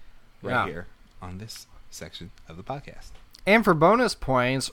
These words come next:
Speaker 2: recast the helicopter pilot, who is apparently <laughs> Captain MacGuffin. Uh, just, we gotta find a way to get to New York City. Um, I like to believe that it's Stephen Wright from his role in,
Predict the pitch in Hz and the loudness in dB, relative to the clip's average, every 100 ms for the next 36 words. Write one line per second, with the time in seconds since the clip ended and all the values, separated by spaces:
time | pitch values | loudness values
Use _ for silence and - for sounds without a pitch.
0 | - 196 247 - 202 214 - 196 170 220 | 0 0 2 8 10 10 6 4 6 6
1 | 269 175 139 - 120 - 113 101 95 82 | 6 8 6 6 0 4 6 6 2 -2
2 | 113 123 120 135 156 175 175 165 165 160 | 0 0 0 0 4 6 6 4 2 2
3 | 160 - - - - - - - - - | 0 -4 -6 -10 -10 -10 -12 -12 -14 -16
4 | - - - - 208 202 175 185 240 - | -2 8 8 8 4 4 6 8 6 4
5 | 101 76 - - - - - - 135 135 | -4 -4 -12 -12 -12 -10 -6 4 6 8
6 | 131 127 123 123 147 147 - - 147 156 | 8 8 6 2 -4 -6 -6 -2 6 6
7 | 156 196 180 170 170 165 156 196 - 180 | 6 4 6 6 6 6 6 4 4 2
8 | 180 175 175 180 180 185 - 233 202 117 | 4 4 2 2 2 2 0 -2 0 -2
9 | - - - - - 143 143 147 - - | -8 -18 -16 -8 6 8 8 6 -6 8
10 | 156 233 302 202 139 143 135 127 131 123 | 12 12 10 2 4 4 4 -2 0 0
11 | 120 117 120 113 127 127 - - 175 139 | -2 -2 -2 0 0 0 -4 -4 -2 0
12 | 131 147 170 127 117 - - 147 127 135 | 2 4 4 4 0 -6 -2 0 2 2
13 | 135 120 127 131 131 131 131 135 123 120 | 0 -2 0 4 4 4 0 0 0 0
14 | 117 113 | -2 -4